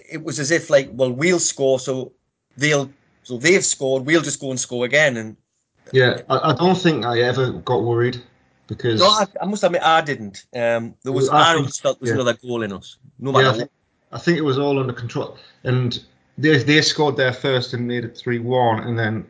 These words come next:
Speaker 2: like, we go down the pitch and Nathan Rowe scores a belter of a goal
Speaker 1: Mm.
Speaker 2: quite soon after to make it four one, you know, and it's like
Speaker 1: And then I mucked
Speaker 2: it's,
Speaker 1: up on the,
Speaker 2: then it was
Speaker 1: I
Speaker 2: like
Speaker 1: mucked up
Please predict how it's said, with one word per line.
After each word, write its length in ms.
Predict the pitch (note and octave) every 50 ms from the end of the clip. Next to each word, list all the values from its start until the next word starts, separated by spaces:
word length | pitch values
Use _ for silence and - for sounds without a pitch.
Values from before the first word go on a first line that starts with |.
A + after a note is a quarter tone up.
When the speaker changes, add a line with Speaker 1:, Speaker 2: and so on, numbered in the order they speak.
| -
Speaker 2:
like, 280 | - A2 A2 G#2 - - _ _ _ _ -
we 180 | A#2+ A#2+ A#2 A2+
go 200 | G2 A2+ A2+ A2
down 220 | A2+ A2+ A2 G#2+
the 60 | G#2
pitch 320 | G#2 - A#2+ A2+ A#2 - -
and 140 | G#2 G#2+ G#2+
Nathan 360 | A2+ A2+ A2 A2 - A2 G#2+
Rowe 120 | A2 G#2+
scores 300 | G#2 - - - G#2+ G2+
a 60 | G#2 -
belter 480 | - - - A2+ A2 G2+ F2 G#2+ G#2+
of 80 | G2+ G2+
a 40 | F#2+
goal 400 | F2+ A2+ G#2+ G2+ G2+ G2 G2+ - - A2
Speaker 1:
Mm. 200 | A#2 A#2 A2+ G2 F2 _ _ _ _ _ _ -
Speaker 2:
quite 300 | - B2+ A#2+ A2+ A#2 -
soon 260 | - - B2+ A#2 A2+
after 320 | A2+ A2 A2 - - A2+
to 80 | G2+ A2
make 240 | A2 A2 A2 G#2+ -
it 80 | G2
four 320 | - - - A#2 G#2+ G#2 G#2
one, 240 | A#2+ B2 A#2+ A#2
you 100 | G#2+ G#2
know, 140 | G#2+ A2+ A#2+ B2+
and 100 | B2 A2+
it's 160 | G#2+ - -
like 240 | A#2 G#2+ G2+ F#2 - _ _ _ _ _ _ _ _ _ - - -
Speaker 1:
And 100 | A#2 B2+
then 80 | B2 B2+
I 100 | C3 C3
mucked 220 | B2+ C3 C3+ -
Speaker 2:
it's, 240 | - C#3+ C3+ - -
Speaker 1:
up 60 | -
on 60 | B2 A#2+
the, 40 | A#2+
Speaker 2:
then 240 | - C#3+ C#3 C#3+ C#3
it 100 | C3+ -
was 80 | C3+ B2+
Speaker 1:
I 40 | D3
Speaker 2:
like 240 | C#3 C3 B2 A#2+ G#2+
Speaker 1:
mucked 40 |
up 100 | B2+ -